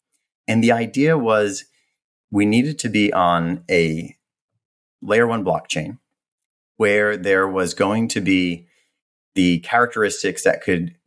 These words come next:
give people the necessary assumptions for trust. And, um, we wanted to make sure that you could use a Solana Block Explorer and look at the aggregation back into the, um, the math of it,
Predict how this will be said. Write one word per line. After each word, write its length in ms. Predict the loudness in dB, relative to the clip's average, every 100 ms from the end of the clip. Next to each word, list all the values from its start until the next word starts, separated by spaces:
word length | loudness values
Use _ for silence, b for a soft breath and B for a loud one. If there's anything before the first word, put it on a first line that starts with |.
| _ 0
give 220 | 0 0
people 500 | -4 -2 0 0 -6 _ _ _ -8
the 240 | -2 0
necessary 720 | 2 0 -2 -2 2 2 0
assumptions 460 | -4 -4 -4 -6 -8
for 100 | -10
trust. 420 | -8 -6 -6 -12 _ _ _ _ _ _ _
And, 640 | -2 0 2 0 0 -4 -8 -16 _ _ _ _ _ _
um, 440 | 0 0 0 -4 -4
we 120 | -2
wanted 320 | 0 0 0 -2
to 80 |
make 180 | -2 -2
sure 220 | 0 2
that 160 | 2 -2
you 80 | -6
could 120 | -6
use 140 | -4
a 40 | -4
Solana 340 | -2 0 0
Block 240 | 0 0 -2
Explorer 760 | -10 -6 -2 0 -2 -4 -10 -6
and 200 | -4 -2
look 200 | -2 0
at 220 | 0 0
the 400 | -4 -4 -6 -10 _ _ _
aggregation 960 | -4 0 0 0 -2 -2 -2 -4 -6 -12 _ -2
back 240 | -2 -2
into 280 | -4 -4 -4
the, 460 | -4 -4 -6 -12 _
um, 300 | -4 -4 -4 -2
the 100 | 0
math 380 | 0 -2 -4
of 140 | -6 -4
it, 180 | -8